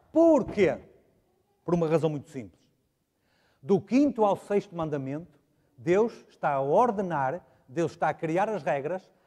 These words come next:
para o relacionamento do homem com o seu próximo. Honrar o pai e mãe, respeitar a esposa, não tirar o que é do outro, não cobiçar o que é do outro, et cetera.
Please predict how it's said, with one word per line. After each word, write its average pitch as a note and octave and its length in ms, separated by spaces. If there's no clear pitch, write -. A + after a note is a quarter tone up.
para E3 160
o - 20
relacionamento E3 800
do C#3+ 100
homem F3 300
com E3+ 100
o D#3 60
seu F3+ 180
próximo. A2 400
Honrar B2+ 260
o B2 60
pai B2+ 220
e B2+ 40
mãe, D#3 480
respeitar B2 400
a A#2 40
esposa, D3 540
não B2+ 180
tirar B2 280
o A#2 40
que - 120
é A#2+ 40
do A#2+ 100
outro, C3+ 340
não A#2+ 160
cobiçar A#2 400
o A2+ 60
que B2+ 100
é A2+ 60
do A2+ 100
outro, C3 440
et A#2+ 120
cetera. A2 400